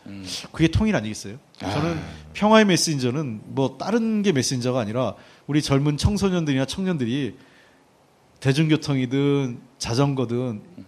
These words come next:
Speaker 2: 아니면 걸어서든 그 군사분계선도 넘어서 평양을 거쳐가지고 저쪽 베이징까지 갈 수 있다면 그게,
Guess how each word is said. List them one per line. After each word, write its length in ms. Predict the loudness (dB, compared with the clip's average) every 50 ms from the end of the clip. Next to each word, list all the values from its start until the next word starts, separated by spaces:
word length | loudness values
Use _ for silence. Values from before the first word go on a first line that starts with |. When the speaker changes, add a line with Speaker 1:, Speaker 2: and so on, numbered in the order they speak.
| _ _ -4
Speaker 2:
아니면 420 | -2 0 0 2 0 0 -2 -4
걸어서든 720 | -2 0 4 6 6 6 4 2 -2 -2 -4 -4 -6 -8 -12 -18 -20 -20 -20 -20 -20 _ -12
그 180 | -10 -8 -8 -4
군사분계선도 680 | -2 0 2 4 2 2 2 0 0 0 0 0 -2 -2
넘어서 640 | 0 0 0 0 -2 -2 -4 -4 -4 -4 -4 -6 -8 -12 -20 -20 -20 -20 _ _ _ _ _ _ _ _ _ _ _ _ _ _ -8
평양을 360 | -4 -2 0 0 0 0 0
거쳐가지고 760 | -2 -4 -4 -4 -2 -2 -2 -4 -4 -6 -6 -6 -6 -8 -8 -12 -20 -20 _
저쪽 360 | -8 -6 -4 -2 -2 -2 2
베이징까지 520 | 4 4 4 4 2 -2 -6 -6 -6 -8 -10 -12 -18 _
갈 160 | -8 -6 -4 -4
수 120 | -2 -4
있다면 440 | -4 -4 -6 -6 -6 -8 -8 -10 -12 -12
그게, 400 | -12 -6 -2 -2 -2 -2 -2